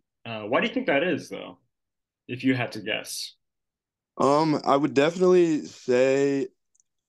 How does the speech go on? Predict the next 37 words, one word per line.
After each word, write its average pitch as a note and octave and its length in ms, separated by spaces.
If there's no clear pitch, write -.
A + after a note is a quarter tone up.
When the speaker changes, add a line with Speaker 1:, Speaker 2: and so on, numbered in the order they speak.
Speaker 2:
just - 420
seeing, C3 480
I A#2 100
guess, A#2 240
the A2 120
older A2 360
guys A2 340
come G#2+ 280
here, G#2+ 140
at B2+ 160
least E3+ 200
for B2 140
me, A2+ 360
seeing C3 480
how B2 180
many A2+ 540
local A2 380
guys A2 400
came A2 300
to G#2+ 140
the G#2 100
school G#2+ 640
and G#2 440
talking A2 360
to G#2+ 100
them G#2 360
during A#2 180
the A2 40
recruiting G#2+ 340
process G#2 460
and, G2+ 220
and G#2 440
seeing B2 480
how A2 200
things G#2+ 400
were G#2 320
here. G#2 400